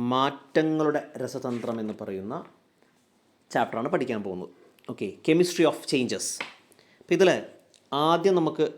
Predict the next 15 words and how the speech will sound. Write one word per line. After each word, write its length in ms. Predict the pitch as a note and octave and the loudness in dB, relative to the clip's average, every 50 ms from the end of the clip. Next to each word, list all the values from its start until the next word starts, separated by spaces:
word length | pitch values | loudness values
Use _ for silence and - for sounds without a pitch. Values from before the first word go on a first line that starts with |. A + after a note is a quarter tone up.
| - B2+ B2 | -4 0 0
നോക്കാനുള്ളത് 600 | B2 A#2+ - - C3+ C3 B2 A#2+ A2 A2+ A#2 A#2+ - - _ _ - - D#3+ | 0 0 0 -2 -2 0 0 0 -2 -2 -4 -6 -8 -14 _ _ -10 -4 -4
കുറച്ച് 200 | D#3+ D#3+ - F3 - | -2 -2 -2 0 0
പദങ്ങളാണ്. 420 | D#3 D3+ E3 E3 E3 D3 A2 F#2+ - - - _ _ _ _ _ _ _ _ - C3 B2+ | 2 2 4 4 4 2 0 -2 -6 -12 -20 _ _ _ _ _ _ _ _ 2 2 2
എന്താണ് 520 | C3 C#3 D3 C3+ C3 A#2+ A2 G#2 G#2+ G#2 G#2 - - - _ _ - A2 A2 G#2+ | 4 4 2 2 2 2 2 0 -2 -4 -6 -8 -12 -18 _ _ -8 -4 -2 0
മാറ്റർ 380 | G#2 G#2 G#2 - - A2 F#2 - - - _ _ _ - | 0 -2 -2 -4 -4 -6 -6 -6 -10 -20 _ _ _ -10
അല്ലെങ്കിൽ 280 | A#2+ A2+ A#2 A#2 - - - - A#2+ A#2 A#2+ | -6 -6 -4 -4 -4 -4 -6 -8 -10 -2 4
ദ്രവ്യം 500 | B2 A#2+ A#2+ A#2+ B2 A#2+ C#3 C3+ G#2+ - - - - _ _ _ _ - A#2+ | 6 6 6 6 4 2 2 2 2 0 -6 -14 -20 _ _ _ _ -6 -6
എന്ന് 120 | A2+ A2+ G#2 G#2+ | -4 -4 -6 -6
പറയുന്ന 360 | G2+ F#2+ F#2+ F#2+ G2 A#2+ D3+ G3+ - - _ _ _ _ _ _ _ _ _ _ _ _ _ - E3 | -8 -8 -8 -8 -4 -2 -2 -4 -4 -10 _ _ _ _ _ _ _ _ _ _ _ _ _ -2 2
ഒരു 120 | F3 F3+ F3+ - - - - | 2 2 2 -2 -8 -6 0
പോയിന്റ് 240 | D#3 D3 D3 C#3 C#3 | 2 2 2 2 0
നമുക്ക് 160 | C3 B2 A2+ | -2 0 -2
പഠിക്കാനാണ്. 320 | A#2 A2 G#2+ G#2+ G2+ G#2+ A2+ A2+ | -2 -2 -2 -2 -4 -4 -4 -2
എന്താണ് 320 | B2 A#2 A#2 G#2 G2+ G2+ G2+ G2 | -2 0 0 0 0 -2 -6 -6
മാറ്റർ 300 | F#2+ F#2+ F#2 - D3 D#3+ | -8 -8 -6 -2 -2 -2